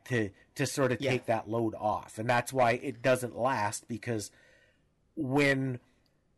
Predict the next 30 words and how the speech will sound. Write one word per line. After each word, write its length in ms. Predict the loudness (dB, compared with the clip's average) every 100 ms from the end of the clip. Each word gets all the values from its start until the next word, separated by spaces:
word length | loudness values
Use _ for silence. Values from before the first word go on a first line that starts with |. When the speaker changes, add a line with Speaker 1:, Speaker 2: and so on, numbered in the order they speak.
| _ -6
Speaker 1:
the 100 | -6
problem 560 | 0 4 4 4 0
is 140 | -2 -2
Speaker 2:
Mm-hmm. 120 | -2
Speaker 1:
alleviated, 880 | -2 -4 -6 -2 0 2 0 -4 -8 _ _ _ _ _ _ _ _ _ _ _ -2
or 280 | 2 4
when 200 | 4 4
I 120 | 4 2
start 480 | 2 4 2 2
moving 580 | 0 0 0 -2 -4 -10 -16 _
strongly 540 | -10 0 2 2 0 2
down 260 | 2 2
a 80 | 0
certain 400 | -6 -6 -6 -8
keel 380 | -10 -2 0 0
and 80 | -2
I 80 | -2
don't 260 | -2 -6 -6
need 200 | -4 -4
it 80 | -4
anymore, 420 | -6 -6 -6 -6
I 160 | -4 -4
can 260 | -4 -8 -2
Speaker 2:
Yes, 180 | -2
Speaker 1:
digital 220 | -2 -4 -6
Speaker 2:
yes, 160 | -6
yeah, 80 | -6
Speaker 1:
replace 160 | -4 -2
Speaker 2:
exactly, 340 | -2 -4
Speaker 1:
it. 60 | -10